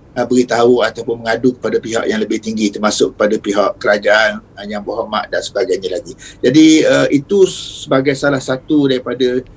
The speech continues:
cara kerajaan menyelesaikanlah, tidak termasuk lagi, uh, kita menyelesaikan, uh,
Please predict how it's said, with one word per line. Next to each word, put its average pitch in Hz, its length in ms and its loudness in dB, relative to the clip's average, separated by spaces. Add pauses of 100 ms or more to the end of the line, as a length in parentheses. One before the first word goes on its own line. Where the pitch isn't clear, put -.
(200)
cara 123 720 2
kerajaan 120 480 -2
menyelesaikanlah, 117 800 -4
tidak 127 240 0
termasuk 120 400 -2
lagi, 113 480 -4 (400)
uh, 110 80 0
kita 110 240 -2
menyelesaikan, 110 1040 0
uh, 104 280 0